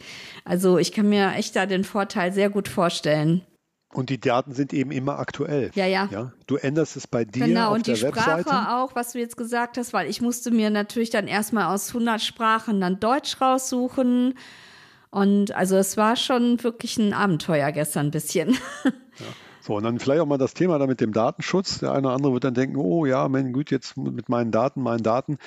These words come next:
Speaker 2: Aber ich gebe ja nichts preis. Ja, ich surfe ja nur auf eine Webseite und diese Spracheinstellungen und so weiter, die sind sowieso, die,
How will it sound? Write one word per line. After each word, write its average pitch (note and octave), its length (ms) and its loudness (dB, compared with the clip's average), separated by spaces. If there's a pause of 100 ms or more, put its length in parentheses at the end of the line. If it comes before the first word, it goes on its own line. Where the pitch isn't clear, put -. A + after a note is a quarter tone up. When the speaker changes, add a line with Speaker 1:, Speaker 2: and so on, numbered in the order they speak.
(220)
Speaker 2:
Aber A#2+ 200 0
ich - 180 -2
gebe D#3 240 4
ja C#3 160 2 (240)
nichts C#3 320 -2
preis. D3 540 -4 (420)
Ja, A2+ 160 -4
ich - 160 -6
surfe D#3 340 0
ja C3+ 80 2
nur C#3 180 0
auf - 140 -2
eine C3 240 0
Webseite D#3+ 600 0 (600)
und A#2+ 200 -2
diese G#2+ 180 -2
Spracheinstellungen C3 800 0
und A2+ 80 -6
so G#2+ 160 -2
weiter, G#2+ 320 2
die C3 120 -2
sind E3+ 160 0
sowieso, C3+ 460 0
die, - 140 -10